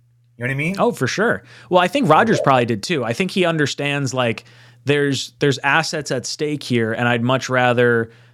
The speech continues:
Speaker 2: the Jets not give up these assets that could s-, help me get to where I want to go. And, like,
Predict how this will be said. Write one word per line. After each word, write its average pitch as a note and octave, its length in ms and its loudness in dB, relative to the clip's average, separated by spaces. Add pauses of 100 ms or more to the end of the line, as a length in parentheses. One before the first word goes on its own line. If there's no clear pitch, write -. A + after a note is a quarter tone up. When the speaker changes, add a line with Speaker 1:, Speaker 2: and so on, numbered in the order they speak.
(160)
Speaker 2:
the B2+ 100 -2
Jets B2+ 280 -2
not D#3 260 0
give D3 160 -2
up A#2+ 160 0
these A#2 160 -2
assets A2+ 360 -2
that A#2 160 -2
could E3+ 220 0
s-, - 120 -8
help C3+ 300 -6
me C3+ 380 0
get C3 280 -8
to - 80 -8
where A#2 240 -2
I B2+ 200 2
want B2 340 -2
to G#2+ 80 -12
go. A2 540 0 (360)
And, B2 320 -2
like, A2 360 -2